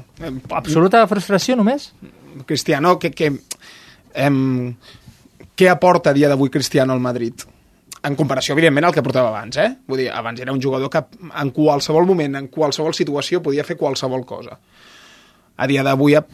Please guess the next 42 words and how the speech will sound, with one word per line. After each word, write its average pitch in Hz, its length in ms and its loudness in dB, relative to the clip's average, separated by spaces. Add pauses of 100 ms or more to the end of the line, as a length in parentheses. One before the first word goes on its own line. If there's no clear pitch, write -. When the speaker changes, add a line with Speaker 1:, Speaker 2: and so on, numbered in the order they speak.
(500)
Speaker 2:
ha - 160 -4
perdut 147 420 2
tota 147 240 2
una 170 140 4
sèrie 151 260 4
de 139 140 4
responsabilitats 143 960 2
i - 20 0
de, 135 140 2 (260)
i 135 160 0
de, 131 120 2 (200)
mm, 123 220 -6 (100)
ascendència 151 880 4
al 127 100 -2
camp, 156 300 0 (420)
que 127 160 -4
jo 123 80 -6
crec 127 160 -6
que 143 80 -6
ho 139 60 -6
compensa 147 320 -2
amb 131 60 -4
això, 147 160 0 (100)
i 165 100 0
també 131 360 2 (460)
per - 140 0
impunitat. 135 600 -6 (360)
Clar, 143 160 0
jo 143 140 -2
em 139 80 -8
foto 165 180 4
una, 196 140 4
a 127 80 -2
mi 143 80 2
no 135 80 0
em - 20 -4
foten 151 220 0
res, 214 320 2
jo 127 100 -2
les 165 140 -4
vaig 139 100 -8
fotent, 185 300 -8